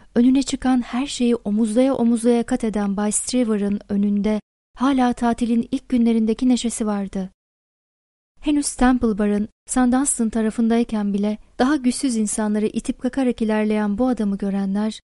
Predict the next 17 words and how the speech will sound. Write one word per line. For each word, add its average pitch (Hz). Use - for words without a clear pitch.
onun 262
ne 277
kadar 254
kendine 226
güvenli 214
ve 226
güçlü 214
biri 214
olduğunu 202
da 202
fark 196
edebilirlerdi. 196
Yolu 277
Tellson 269
Bankası'nın 208
önünden 226
geçiyordu. 196